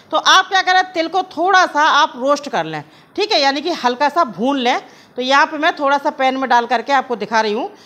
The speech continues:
इसको आप हल्का सा रोस्ट करें, इस तरीके से थोड़ा सा भून लें और आप फिर इसका एक चम्मच नियम से खाइए, एक डिब्बी में भर करके रख लीजिए।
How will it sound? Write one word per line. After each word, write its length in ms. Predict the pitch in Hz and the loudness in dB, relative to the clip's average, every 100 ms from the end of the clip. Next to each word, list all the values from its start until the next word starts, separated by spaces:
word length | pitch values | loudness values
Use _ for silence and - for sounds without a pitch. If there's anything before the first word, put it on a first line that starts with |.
| - | -12
इसको 200 | 262 254 | -12 0
आप 160 | 320 311 269 | 2 2 0
हल्का 320 | 285 302 330 | 0 2 0
सा 120 | 320 | 2
रोस्ट 300 | 277 285 277 | 0 -2 -2
करें, 240 | 269 285 571 - | -2 -2 -4 -10
इस 180 | 262 - | -8 -2
तरीके 340 | 285 285 294 | -2 -2 -4
से 140 | 320 330 | -4 -2
थोड़ा 200 | 277 262 | -2 0
सा 140 | 269 | -2
भून 220 | 208 247 | -2 -4
लें 180 | 262 349 - - - - _ - | -2 -2 -4 -16 -20 -20 _ 2
और 240 | 349 370 277 | 2 4 4
आप 300 | 320 359 - | 4 2 -4
फिर 140 | 427 415 | -4 -2
इसका 360 | 311 - 339 | -6 -2 0
एक 480 | 339 - 339 415 415 | 0 0 4 4 4
चम्मच 380 | 370 294 311 311 | -2 0 -2 -4
नियम 360 | 254 262 285 269 | -6 -2 -2 -2
से 160 | 262 | -6
खाइए, 420 | 240 180 147 139 139 - _ | -4 -8 -8 -10 -14 -20 _
एक 180 | 240 220 | -4 -2
डिब्बी 260 | 214 208 277 | -2 -2 -2
में 140 | 277 | 0
भर 160 | 226 240 | 0 0
करके 220 | 269 254 | 0 0
रख 120 | 254 | -2
लीजिए। 400 | 240 247 269 349 | -2 -6 0 0